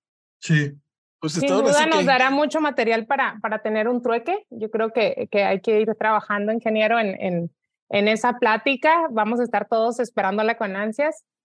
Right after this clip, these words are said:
Speaker 3: Y, y
Speaker 2: Coincido
Speaker 3: es,
Speaker 2: totalmente.
Speaker 3: es interesante, es interesante escucharlos, por eso este, este, esta sobremesa <laughs>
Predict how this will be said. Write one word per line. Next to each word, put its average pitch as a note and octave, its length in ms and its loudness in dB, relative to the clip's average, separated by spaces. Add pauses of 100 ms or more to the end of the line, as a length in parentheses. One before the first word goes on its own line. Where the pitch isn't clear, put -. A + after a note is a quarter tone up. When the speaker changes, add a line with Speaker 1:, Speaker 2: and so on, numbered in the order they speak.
(260)
Speaker 3:
Y, F#3 360 0
y F3 60 -10
Speaker 2:
Coincido E3 580 0
Speaker 3:
es, D#3+ 60 -6
Speaker 2:
totalmente. A3 260 -2
Speaker 3:
es E3+ 40 2
interesante, G#3+ 600 0 (160)
es C4+ 180 -4
interesante B3+ 560 -2
escucharlos, C4 560 0
por A#3+ 160 -2
eso A3+ 180 -2
este, B3 460 -2
este, G#3 560 0 (640)
esta - 360 -4
sobremesa A3 600 2
<laughs> G#3+ 340 -4